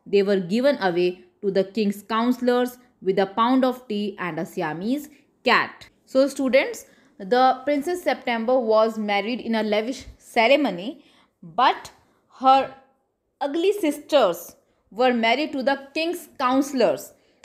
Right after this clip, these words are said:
and they were given very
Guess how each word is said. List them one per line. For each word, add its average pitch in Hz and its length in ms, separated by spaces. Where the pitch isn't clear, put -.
and 302 400
they 254 180
were 285 200
given 254 440
very 302 540